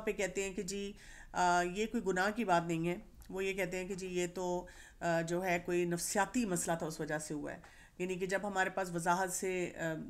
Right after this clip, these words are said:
हदीस भी मौजूद है जो हमें बताती है कि ये एक हराम मौत होती है, तो ये मेडिकल पर्सपेक्टिव और फिर जो हमारा दीनी पर्सपेक्टिव है, इसमें हम कहाँ पे ब्रिज करेंगे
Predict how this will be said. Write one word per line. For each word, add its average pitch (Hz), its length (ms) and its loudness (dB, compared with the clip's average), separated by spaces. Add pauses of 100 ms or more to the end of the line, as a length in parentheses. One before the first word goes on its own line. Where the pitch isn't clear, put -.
हदीस 185 420 -2
भी 196 60 -2
मौजूद 165 380 0
है 160 60 0
जो 165 100 -2
हमें 160 140 -2
बताती 156 440 -2
है 160 140 2
कि 165 140 -6
ये 160 140 -2
एक 165 120 -4
हराम 175 260 2
मौत 156 260 0
होती 147 260 -8
है, 151 160 -6 (360)
तो 285 80 0
ये 294 300 4 (640)
मेडिकल 220 420 4
पर्सपेक्टिव 240 920 2
और 180 100 0
फिर 185 160 -4
जो 190 120 -4
हमारा 175 200 0
दीनी 220 300 -2
पर्सपेक्टिव 214 680 0
है, 196 180 4
इसमें 233 400 -4
हम 240 240 2
कहाँ 226 240 2
पे 233 120 0
ब्रिज 185 340 2
करेंगे 170 540 0